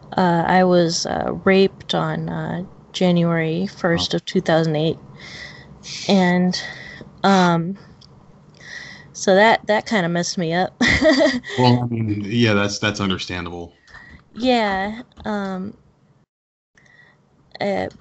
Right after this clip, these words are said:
Speaker 1: but, uh, well,
Speaker 2: Yeah.
Speaker 1: I'd always had kinda, like, under-,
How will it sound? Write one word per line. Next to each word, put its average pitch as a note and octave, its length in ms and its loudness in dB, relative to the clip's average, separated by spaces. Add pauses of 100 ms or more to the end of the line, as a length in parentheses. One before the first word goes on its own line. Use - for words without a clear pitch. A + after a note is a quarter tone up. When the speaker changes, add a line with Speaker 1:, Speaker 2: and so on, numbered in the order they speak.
Speaker 1:
but, - 640 -4 (1500)
uh, F#3+ 360 -4 (2250)
well, B3+ 200 4
Speaker 2:
Yeah. A3+ 140 6
Speaker 1:
I'd B3+ 80 4
always F4+ 300 2
had C#4+ 240 -2
kinda, B3+ 260 0
like, G#3+ 260 -4
under-, A3 340 -2